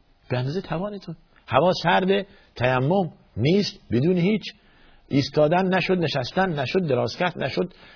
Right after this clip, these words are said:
به هر طوری که میسر بود. روزه در رمضان اگر شد، اگر گرما طاقت فرسا بود، اصلاً ما افطار می‌کنیم. بعد از رمضان در زمستان قضای آن، مریض بودیم نتوانستیم.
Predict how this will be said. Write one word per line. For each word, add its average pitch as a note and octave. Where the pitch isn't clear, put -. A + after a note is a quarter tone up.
به A2+
هر C#3+
طوری F3+
که C#3
میسر A#2
بود. D3+
روزه B2+
در E3+
رمضان C3+
اگر C3
شد، E3+
اگر C#3+
گرما B2+
طاقت C3+
فرسا C3
بود، D#3+
اصلاً B2
ما E3
افطار D#3
می‌کنیم. F3
بعد C#3+
از D#3+
رمضان C#3+
در D3
زمستان B2+
قضای D3+
آن، C#3
مریض C#3
بودیم D#3+
نتوانستیم. C#3+